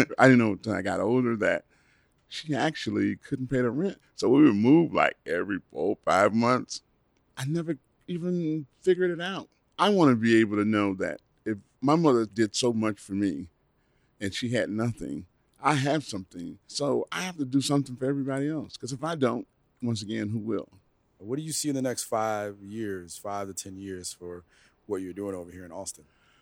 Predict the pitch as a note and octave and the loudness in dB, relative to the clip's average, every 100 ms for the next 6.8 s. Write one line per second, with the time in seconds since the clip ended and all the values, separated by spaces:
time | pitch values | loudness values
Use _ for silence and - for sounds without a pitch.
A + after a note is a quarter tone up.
0 | _ A#2+ C#3 D3 F#3 F#3 D#3+ C3+ A#2 A2 | _ 4 4 4 0 0 2 0 0 -2
1 | G#2 F#2+ F#2 F#2 F#2 F2+ - _ C3 C#3 | -4 -4 -4 -4 -4 -10 -18 _ -12 -6
2 | G3+ G#3 C#3 A#2+ A2+ A2+ A2+ - A2 G2 | -6 0 2 4 4 0 -2 -4 -6 -6
3 | F#2 - G2+ G2 - - A2 A2+ A2+ G2 | -6 -10 -10 -10 -4 -4 -4 -8 -8 -12
4 | - F2 F#2+ G2 - E2 - - - - | -14 -10 -8 -8 -8 -12 -14 -16 -18 -18
5 | E2 F#2 C#2+ E2+ _ _ F#2+ G#2+ F#2+ F#2+ | -16 -12 -12 -16 _ _ 0 2 2 -2
6 | - A2 A#2 A#2 A#2 A2+ A2 | -4 -4 -2 -4 -6 -6 -8